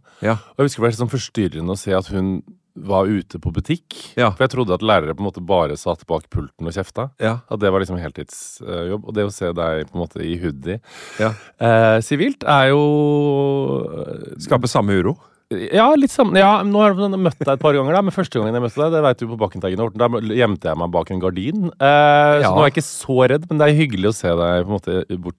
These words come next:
Speaker 2: ikke i uniform og ikke være sånn kjemperedd for
Speaker 1: Ja, det som, det som du ville kategorisere som litt mer menneskelig.
Speaker 2: Ja,
Speaker 1: Ja.
Speaker 2: rett og slett.
Speaker 1: Eh, for du er jo en fyr som, som er glad i mennesker.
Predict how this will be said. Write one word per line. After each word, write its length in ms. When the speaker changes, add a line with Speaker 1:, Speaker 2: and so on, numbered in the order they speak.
Speaker 2:
ikke 320
i 80
uniform 680
og 120
ikke 180
være 160
sånn 160
kjemperedd 1120
for 260
Speaker 1:
Ja, 180
det 140
som, 180
det 120
som 120
du 120
ville 180
kategorisere 500
som 140
litt 220
mer 140
menneskelig. 500
Speaker 2:
Ja, 80
Speaker 1:
Ja. 80
Speaker 2:
rett 60
og 180
slett. 120
Speaker 1:
Eh, 280
for 120
du 60
er 80
jo 80
en 60
fyr 400
som, 320
som 160
er 60
glad 240
i 20
mennesker. 320